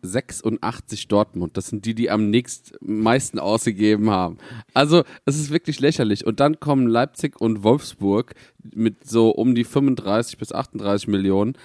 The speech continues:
Und dann kommen schon an Platz fünf die Frankfurter mit sechsundzwanzig Millionen. So, so groß ist das Gefälle. Das heißt, die, die Bayern haben einfach fünfmal so viel ausgegeben wie Frankfurt.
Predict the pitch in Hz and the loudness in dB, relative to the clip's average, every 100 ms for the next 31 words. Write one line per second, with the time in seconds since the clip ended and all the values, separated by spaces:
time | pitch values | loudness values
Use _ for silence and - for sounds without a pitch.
0 | - - 151 233 - 214 196 160 151 143 | -10 -2 0 0 2 2 2 0 0 -2
1 | - 190 - 120 143 180 - 98 101 98 | -2 -2 -2 -4 -2 -2 -2 -4 -2 -2
2 | 101 120 - 131 113 107 104 110 110 104 | 0 -2 -2 -8 -4 -4 -2 0 2 4
3 | 101 95 90 - _ _ - 123 117 - | 4 2 -2 -10 _ _ -4 2 2 0
4 | _ - 120 208 175 165 180 170 160 147 | _ -8 4 4 4 2 2 0 -4 -4
5 | 147 - 135 117 95 - _ 117 120 143 | -6 -4 0 0 -2 -6 _ -6 -2 0
6 | 185 - - _ _ _ _ - 143 - | 0 -4 -18 _ _ _ _ -4 -4 -4
7 | 135 117 135 165 147 113 113 113 - 110 | -6 0 0 2 0 0 0 0 -2 -2
8 | 113 131 135 _ _ - - - 202 349 | 0 -2 -4 _ _ -18 -12 2 2 2
9 | - 208 147 143 151 151 - 151 131 117 | -4 -2 0 2 2 -2 0 2 4 2
10 | 139 131 110 110 110 113 - 107 107 92 | 2 -2 0 0 0 -4 -4 -6 -6 -8
11 | 90 - | -12 -14